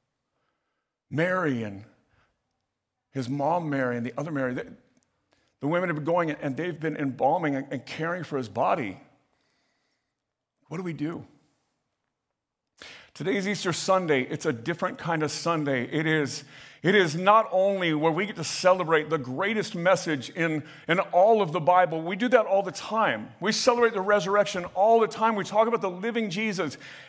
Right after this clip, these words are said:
every Sunday. But today is unique, and not just because you are here,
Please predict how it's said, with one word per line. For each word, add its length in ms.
every 440
Sunday. 640
But 160
today 500
is 140
unique, 500
and 100
not 200
just 180
because 360
you 160
are 80
here, 480